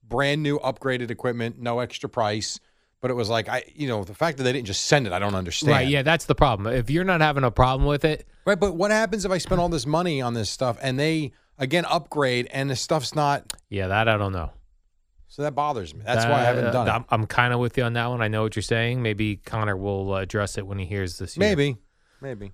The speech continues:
Speaker 2: But he was, like, getting all his tech guys involved. He was screen grabbing, uh, messages from them
Speaker 1: Sure.
Speaker 2: and sending them to me.
Speaker 1: Yeah, and
Speaker 2: So
Speaker 1: listen,
Speaker 2: I feel pretty confident.
Speaker 1: I would like to do that. I
Speaker 2: Yeah.
Speaker 1: just, the fact that their own equipment didn't work properly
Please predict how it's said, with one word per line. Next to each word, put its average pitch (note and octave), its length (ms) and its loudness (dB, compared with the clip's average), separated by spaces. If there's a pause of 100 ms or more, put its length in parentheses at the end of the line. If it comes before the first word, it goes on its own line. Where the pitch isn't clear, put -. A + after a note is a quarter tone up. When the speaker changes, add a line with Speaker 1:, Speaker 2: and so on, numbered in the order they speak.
Speaker 2:
But A2 80 8
he C#3 120 4
was, B2+ 180 2
like, G#2 120 2
getting A2+ 240 4
all A2+ 140 4
his G#2+ 200 -2
tech - 280 -2
guys A#2+ 280 0
involved. A#2 720 0
He A#2+ 140 -4
was G#2 100 -2
screen A#2+ 420 -2
grabbing, A2 600 -2 (180)
uh, A#2 60 -10
messages A2 560 -2
from G2+ 180 -6
them A2 220 0
Speaker 1:
Sure. F3 140 4
Speaker 2:
and G2 100 -2
sending A2+ 300 -2
them A2+ 60 -6
to A#2 120 -2
me. A2+ 220 -6 (560)
Speaker 1:
Yeah, F#3 220 0
and G3 120 0
Speaker 2:
So G#3 80 2
Speaker 1:
listen, D#3 180 4
Speaker 2:
I - 40 4
feel C4 100 2
pretty F#3+ 200 0
confident. A#2 520 0
Speaker 1:
I F3+ 160 6
would G#3+ 180 -2
like E3+ 220 0
to D3 80 -4
do C#3+ 280 0
that. D#2 320 -2
I A#2 80 2
Speaker 2:
Yeah. A2 160 2
Speaker 1:
just, B2+ 300 -2
the C3 80 -2
fact D#3+ 320 0
that B2+ 200 -2 (280)
their B2 260 4
own D3+ 140 4
equipment B2+ 480 4
didn't F#2+ 200 -6
work F#2 200 -4
properly E2+ 540 -4